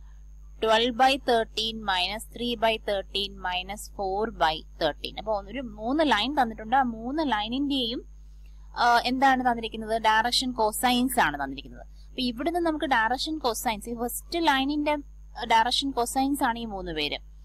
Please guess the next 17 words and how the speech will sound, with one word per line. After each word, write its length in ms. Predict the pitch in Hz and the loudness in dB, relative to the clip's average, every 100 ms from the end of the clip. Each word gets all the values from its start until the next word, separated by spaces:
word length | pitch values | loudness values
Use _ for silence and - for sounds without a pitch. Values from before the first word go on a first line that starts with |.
| - - 262 | -18 -12 -2
ഇതിനകത്തുനിന്ന് 460 | 277 285 302 311 | 2 2 2 -2
നമുക്ക് 160 | 302 269 | -2 2
direction 500 | 247 202 226 - 269 214 | 2 4 2 0 -2 -2
ratios 580 | 208 226 - 294 294 | 0 0 0 0 -2
പറയാം, 340 | 262 165 127 - - | 0 -2 -2 -6 -12
അല്ലെ? 160 | 190 156 - - - | -8 -8 -10 -16 -6
ട്വൽവ്, 480 | 180 170 175 180 196 - - - - - - - - - - - - - - 180 185 | -2 0 0 0 0 0 -8 -20 -18 -20 -20 -20 -20 -20 -20 -20 -20 -18 -18 -6 0
മൈനസ് 420 | 185 185 180 - - | 0 0 -6 -8 -4
ത്രീ, 220 | 214 277 - - - - - - - | -4 -4 -10 -18 -20 -18 -18 -18 -12
അതുപോലെ 320 | 196 196 226 - - - - 220 | -8 -2 -2 -2 -12 -20 -16 -4
മൈനസ് 400 | 214 196 285 - - - - | -2 0 -2 -4 -12 -16 -2
ഫോർ. 260 | - 139 - - - - | 0 0 -4 -12 -18 -12
അപ്പൊ 120 | - 285 | -8 -6
ഇവര് 160 | 339 | -6
മൂന്ന് 340 | 381 320 320 330 | -2 0 2 4
പേരുമാണ് 680 | 285 254 262 254 208 220 330 | 4 4 2 2 2 0 0
ഫസ്റ്റ് 380 | 233 208 - - | 0 0 -2 -2